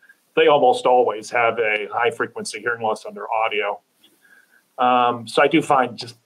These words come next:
a finger rub at bedside is one crude way to check their hearing in the higher frequency. So in my note, I'll just put hearing, uh, hearing intact to finger rub bilaterally or hearing absent to finger rub bilaterally. You can compare the two sides. Um,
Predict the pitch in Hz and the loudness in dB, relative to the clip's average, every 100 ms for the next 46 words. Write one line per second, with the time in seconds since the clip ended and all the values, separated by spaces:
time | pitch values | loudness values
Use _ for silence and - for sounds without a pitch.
0 | 131 - 156 156 143 127 117 - 113 110 | -6 -4 -4 2 4 4 2 -2 -4 -4
1 | 113 110 104 104 110 107 98 - - 156 | -4 -2 -4 -4 -4 -4 -8 -4 0 2
2 | 127 123 120 117 117 110 - - - 123 | 2 2 4 4 0 -4 -12 -14 -4 0
3 | 120 - - - _ _ _ _ _ _ | -2 -4 -18 -20 _ _ _ _ _ _
4 | _ 123 110 117 123 113 110 110 120 120 | _ -2 0 2 2 2 -2 0 2 4
5 | 113 127 107 110 123 127 175 151 139 131 | 2 0 -4 -6 -6 0 2 2 2 4
6 | 123 120 - 123 - - 143 139 131 120 | 2 0 -8 -8 -8 -2 0 0 -2 -8
7 | 127 117 110 - _ _ _ _ _ _ | -6 -4 -4 -6 _ _ _ _ _ _
8 | - 185 175 143 - 151 135 127 - 147 | 2 4 4 0 2 2 2 -6 -2 -2
9 | 135 127 120 117 113 113 117 117 117 117 | 0 0 0 2 0 0 0 2 4 2
10 | 113 110 107 82 _ _ 147 131 123 120 | 0 0 0 -4 _ _ 0 0 0 2
11 | 123 - 117 101 107 117 107 107 110 104 | 0 0 -12 -12 -12 -12 -10 -8 -8 -6
12 | 107 107 113 113 120 127 127 117 110 117 | -4 -4 -4 -4 -2 -2 -4 -10 -6 -2
13 | 104 - 110 104 107 107 - _ _ _ | -2 -6 -16 -6 -6 -6 -10 _ _ _
14 | _ _ _ _ _ _ 123 131 131 127 | _ _ _ _ _ _ -2 2 2 0
15 | 127 101 | -4 -8